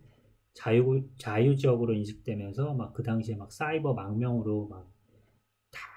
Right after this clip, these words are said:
다들 이제 유튜브 가입하기 운동, 운동까지, 운동이라고 표현하긴 그렇지만은 뭐 그래서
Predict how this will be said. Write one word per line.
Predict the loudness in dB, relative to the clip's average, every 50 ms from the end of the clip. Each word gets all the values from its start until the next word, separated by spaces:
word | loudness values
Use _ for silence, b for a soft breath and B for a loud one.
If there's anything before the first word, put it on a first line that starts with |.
| -16 -2 2
다들 | 2 4 4 4 4 2 0
이제 | -2 -4 -6 -6 -8 -8 -4
유튜브 | -4 -4 -4 -4 -4 0 0 0
가입하기 | 0 0 -2 -2 -2 -2 -2 -6 -6 -4 -6
운동, | -4 -4 0 2 2 2 2 2 -2
운동까지, | -2 2 2 2 2 2 -2 -2 -2 -4 -6 -4 0
운동이라고 | 2 2 4 4 6 6 6 4 4 2 0 -2
표현하긴 | 0 -2 0 0 -2 -4 -6 -6 -8
그렇지만은 | -8 -8 -10 -12 -10 -10 -10 -8 -6 -6 -6 -6 -8 -12 -12
뭐 | -10 -10 -10 -8
그래서 | -6 -4 -4 -4 -4 -6 -4 -2 -4 -4 -4 B